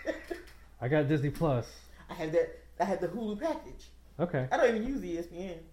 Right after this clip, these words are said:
Speaker 1: So I was like, I needed some. I'm like, I, I was asking people, "Do you watch E S P N? 'Cause I can give you my information if you wanna watch that." I mean, 'cause I have the Hulu,
Speaker 2: <laughs>
Speaker 1: H B O.
Speaker 2: Has there really been anything going on on the E S P N with quarantine?
Speaker 1: Except for people just
Speaker 2: I saw where there's, like, baseball games with cutout people.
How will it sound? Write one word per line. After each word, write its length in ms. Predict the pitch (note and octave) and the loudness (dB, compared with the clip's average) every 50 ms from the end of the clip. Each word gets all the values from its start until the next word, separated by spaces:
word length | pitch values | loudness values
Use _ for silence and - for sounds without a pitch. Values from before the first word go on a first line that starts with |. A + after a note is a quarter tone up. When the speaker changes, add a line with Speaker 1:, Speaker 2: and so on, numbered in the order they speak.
| - - - - - - - - | -20 -20 -20 -20 -20 -20 -10 0
Speaker 1:
So 100 | - A3 | 4 6
I 100 | A3 A#3+ | 6 6
was 80 | A#3 A3 | 6 6
like, 200 | G#3 G3+ G3 F#3+ | 6 6 6 6
I 140 | A#3+ C4 C4 | 4 2 0
needed 200 | B3+ A3+ A3 G#3 | -4 -6 -4 -2
some. 220 | C4 A#3 A3+ A3 - | -2 -2 -2 -2 -2
I'm 160 | F#3+ B3+ B3+ B3+ | -2 -2 0 2
like, 320 | A#3 A3 G#3 G#3 - F3+ | 0 0 0 -2 -2 0
I, 220 | G#3+ A3+ A3+ A3+ G#3 | 0 2 2 2 2
I 80 | A3+ A3+ | 0 0
was 80 | A3 | 0
asking 280 | G#3+ G#3 G#3+ - C4 G#3+ | 0 -2 -2 -4 -6 -8
people, 160 | F3 - F3 G3 | -8 -8 -8 -6
"Do 60 | C4 | -6
you 80 | D4+ | -4
watch 140 | D#4+ E4+ D#4+ - | -4 -4 -6 -6
E 80 | D#4+ D#4+ | -8 -8
S 80 | E4 D#4+ | -8 -10
P 60 | E4 D#4+ | -10 -12
N? 240 | D#4+ - A#3+ G3+ - - - - - - - - | -12 -12 -14 -16 -18 -18 -20 -18 -18 -18 -16 -14
'Cause 120 | - A#3 | -6 -6
I 80 | F#4+ F#4 | -4 -4
can 80 | D4+ D4 | -2 -4
give 80 | D4 | -4
you 80 | A#3+ B3+ | -4 -4
my 140 | B3+ A#3 A3+ | -4 -4 -4
information 480 | G#3 F#3+ G3 G3 G#3+ A3 - G3 F3 | -4 -6 -4 -4 -4 -4 -6 -8 -10
if 80 | F3+ F#3 | -10 -10
you 100 | G#3 G#3 | -8 -6
wanna 160 | F#3 D3+ C3+ | -6 -4 -2
watch 240 | C#3 D3+ D3 E3 - - - | 0 2 2 0 -2 -4 -4
that." 300 | C#3 B2+ - - - - | -4 -4 -4 -4 -4 -2
I 60 | F#3 | -2
mean, 180 | F#3+ G3+ G3 - | 0 0 0 0
'cause 120 | - - | 0 2
I 60 | G3 G#3 | 2 4
have 460 | G3 F3 E3+ E3+ E3 E3 E3 - - | 4 6 6 4 4 2 -2 -2 -4
the 60 | D#3 C#3+ D3+ F#3 | -2 -2 -2 0
Hulu, 400 | G3+ A3 F3+ F3 E3 D#3+ D#3+ - | 0 0 0 0 0 -2 -4 -4
Speaker 2:
<laughs> 40 | - | -2
Speaker 1:
H 200 | F#3+ G3+ G3 - G3+ | -4 -4 -4 -4 -4
B 140 | F#3+ F#3 F#3+ | 2 4 6
O. 280 | F3 E3+ D#3+ D#3 - - - | 6 6 4 0 -4 0 2
Speaker 2:
Has 100 | C3 B2 | 2 4
there 80 | B2 | 4
really 300 | C3+ E3 G3 F#3+ D#3 C#3 - - - | 4 4 4 4 2 2 0 -4 -4
been 200 | G#2 B2+ C#3+ C#3+ | -4 -2 -2 0
anything 400 | D3+ D#3+ D#3+ D#3 E3 D#3 C#3 A#2+ | -2 -4 -4 -4 -4 -4 -4 -2
going 260 | A2+ A#2 B2 A#2+ B2 | -2 -2 -2 -2 -2
on 160 | C3 C#3+ D3+ | -2 -2 -2
on 100 | D#3 D3 | -2 -4
the 60 | C#3+ C3 D3+ | -4 -6 -6
E 40 | E3 | -8
S 100 | D#3+ D3 - - | -8 -10 -8 -6
P 100 | D#3+ D#3+ | -6 -4
N 240 | E3 E3+ E3+ E3 D3 | -2 -2 -2 0 -2
with 160 | A#2+ - - | -2 -4 -6
quarantine? 800 | - - C#3+ C#3+ D3 D#3 D#3 D#3 - F3 F3 F3 F3 F3 - - - - | -6 -4 -4 -4 -4 -4 -6 -8 -6 -6 -6 -4 -6 -6 -8 -6 2 2
Speaker 1:
Except 420 | A4+ A4+ A4 - G#4+ F4+ D#4 - | 2 2 4 0 0 0 0 -2
for 80 | - C#4+ | -4 -4
people 320 | - F4+ F4 F4 C#4 C4+ | -2 0 0 0 -2 -4
just 240 | A#3+ D4+ D4+ - - - - - - - - - - - - - - - - - - - | -4 -4 -4 -4 -6 -10 -18 -20 -20 -20 -20 -20 -20 -20 -20 -20 -20 -20 -20 -20 -10 -10
Speaker 2:
I 60 | B2 | -10
saw 240 | - - F#3 F#3 F3+ | -2 2 4 6 6
where 80 | D#3 C3+ | 6 6
there's, 180 | B2+ B2+ A#2+ | 6 6 4
like, 160 | B2+ A#2+ G#2+ G2 | 4 2 2 0
baseball 360 | A2+ B2+ C3 - - B2 A#2 | 0 0 0 0 0 0 0
games 200 | A#2 B2 B2 G#2+ | 2 2 0 0
with 140 | G2 - - | 0 -4 -4
cutout 360 | - B2+ A#2 A2+ G#2+ - - | -2 -2 0 0 -2 -4 -6
people. 380 | - A#2 G#2 - - F2 F#2 | -8 -8 -8 -8 -10 -12 -14